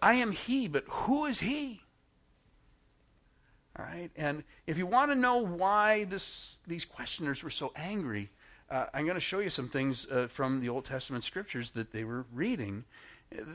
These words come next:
that left them with no question about what Jesus was saying. Deuteronomy thirty-two, verse, uh, thirty-nine says, "See now that I am he, and there is no God beside me. It is I who put to death and give life. I've wounded, it's I who heal, and there is no one who can deliver from my hand."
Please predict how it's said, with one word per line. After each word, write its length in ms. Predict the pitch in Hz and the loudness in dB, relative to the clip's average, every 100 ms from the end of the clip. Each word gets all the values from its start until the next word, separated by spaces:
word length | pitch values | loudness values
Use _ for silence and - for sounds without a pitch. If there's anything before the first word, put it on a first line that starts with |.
| - | -6
that 200 | - 143 | 0 6
left 160 | 170 185 | 6 6
them 120 | 160 | 4
with 120 | 139 | 4
no 140 | 156 165 | 4 2
question 400 | - 180 - 120 | 0 -6 -4 -2
about 160 | 110 | -2
what 100 | 113 | -2
Jesus 380 | - 123 110 90 | -4 -6 -8 -12
was 80 | 95 | -10
saying. 400 | - 127 82 85 _ - - - | -6 -6 -6 -12 _ -20 -20 -2
Deuteronomy 500 | - 165 165 190 185 | 4 6 8 6 4
thirty-two, 720 | 135 180 170 160 - 226 143 123 - | 2 2 2 0 -2 0 0 -2 -4
verse, 260 | 143 - - | -4 -2 0
uh, 140 | 135 | 0
thirty-nine 420 | 131 156 143 165 | 2 2 4 2
says, 220 | 165 123 113 | 2 -2 -2
"See 340 | - - 254 | -2 2 4
now 320 | 226 160 156 | 6 6 6
that 220 | 143 135 - | 4 0 0
I 240 | - 233 247 | -4 0 2
am 240 | 185 139 | 4 2
he, 500 | - 220 226 262 302 - _ _ _ _ _ _ _ | 0 -2 0 -2 -6 -10 _ _ _ _ _ _ _
and 140 | - 175 | 2 6
there 80 | |
is 140 | 170 156 | 6 6
no 120 | 165 | 6
God 220 | 160 151 | 8 6
beside 420 | 147 139 156 147 | 4 0 0 -2
me. 200 | 117 95 - _ | -4 -8 -12 _
It 80 | 143 | 2
is 140 | 147 | 4
I 160 | 139 143 | 6 6
who 80 | 127 | 4
put 180 | - 120 | -2 -4
to 80 | 113 | 2
death 360 | 160 185 180 | 4 4 2
and 120 | 113 | -6
give 160 | 110 107 | -8 -4
life. 360 | 143 180 175 104 | 4 6 4 0
I've 180 | 110 107 | -6 -2
wounded, 380 | 135 196 175 123 | 0 0 0 -2
it's 120 | 107 | -2
I 180 | 131 143 | 0 0
who 140 | 120 | -2
heal, 400 | 104 170 160 160 - - | -4 0 2 0 -6 -10
and 100 | - | -2
there 100 | 127 | 0
is 120 | 107 110 | 0 0
no 260 | 143 175 | 0 2
one 200 | 180 160 | 2 2
who 120 | 143 | 2
can 160 | 127 123 | 0 -2
deliver 300 | 117 135 117 | -4 -4 -6
from 180 | - 113 | -8 -4
my 160 | 104 | -4
hand." 360 | 104 107 92 80 | -4 -8 -10 -12